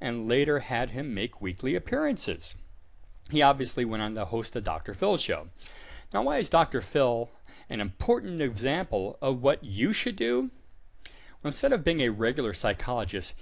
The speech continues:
he created a specific niche to help analyze juries and court cases. The thing that sets him apart is positioning and branding. And anyone, including you, can do the exact same thing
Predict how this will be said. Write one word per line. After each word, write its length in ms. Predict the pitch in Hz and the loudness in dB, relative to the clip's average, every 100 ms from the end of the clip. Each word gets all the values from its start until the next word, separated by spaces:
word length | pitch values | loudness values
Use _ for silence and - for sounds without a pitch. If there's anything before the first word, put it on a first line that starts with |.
| - | -8
he 180 | - 214 | -2 -2
created 500 | 220 226 202 117 143 | 0 -2 0 0 0
a 100 | 151 | -4
specific 680 | - - - - - 147 131 | -6 -8 -10 -8 -6 -4 -2
niche 440 | 202 302 - - - - - - - | -2 -2 -4 -12 -14 -16 -16 -14 -4
to 100 | - | -2
help 320 | - 160 - - | 2 2 2 -6
analyze 500 | 120 123 127 131 120 | -2 0 2 2 0
juries 500 | 101 95 110 98 107 | -2 0 2 0 -2
and 120 | 143 | -4
court 260 | 139 - 220 | -2 -2 2
cases. 640 | - 101 82 - - - - - - - - - | 2 2 0 -10 -14 -16 -16 -18 -18 -18 -16 -6
The 80 | - | -2
thing 240 | - 254 220 | 2 2 2
that 180 | 160 | -2
sets 240 | - 170 - | 2 0 2
him 320 | - 269 330 | -2 2 2
apart 520 | - - 90 82 - - - - - | 2 0 -2 -2 -10 -16 -18 -18 -10
is 140 | 110 | -10
positioning 840 | - 120 95 107 139 - 185 185 190 - - - | -6 -6 -2 0 0 0 -4 -4 -6 -10 -16 -10
and 240 | 117 95 | -6 -4
branding. 520 | 95 123 135 110 85 78 - - - - - - - | 0 0 0 -2 -6 -10 -16 -20 -20 -20 -18 -18 -4
And 240 | 104 104 - | -2 -2 2
anyone, 540 | 127 143 113 87 80 - | 4 4 4 -2 -8 -8
including 480 | 113 - 262 220 196 | -8 0 2 2 0
you, 240 | 226 131 | 2 0
can 160 | - 135 | 0 0
do 160 | 151 | 0
the 160 | 143 127 | 0 -2
exact 480 | 117 95 113 147 - | -2 -4 -2 -2 -4
same 380 | - 143 165 | -2 -2 -2
thing 420 | 151 - 95 95 | -4 -4 -4 -4